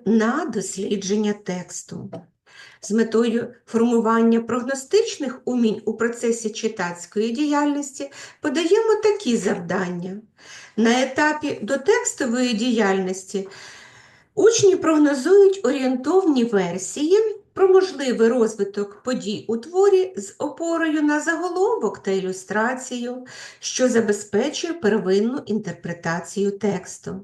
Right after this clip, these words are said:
На етапі післятекстової діяльності читачі порівнюють вже осмислений цілісний зміст твору і роблять висновок про вірогідність або хибність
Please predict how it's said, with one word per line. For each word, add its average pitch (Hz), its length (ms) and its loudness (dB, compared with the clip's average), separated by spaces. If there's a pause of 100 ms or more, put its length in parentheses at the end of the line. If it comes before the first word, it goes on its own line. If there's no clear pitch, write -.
(440)
На 202 220 4
етапі 202 760 0
післятекстової 233 1040 -2
діяльності 185 920 -4 (240)
читачі 349 480 -2
порівнюють 269 960 2 (280)
вже 214 380 -2
осмислений 254 960 2
цілісний 254 640 -2
зміст 233 640 -2
твору 226 600 0 (320)
і 277 120 -2
роблять 370 440 4
висновок 233 720 0 (240)
про 240 180 2
вірогідність 262 880 0 (180)
або 254 220 2
хибність 226 720 -4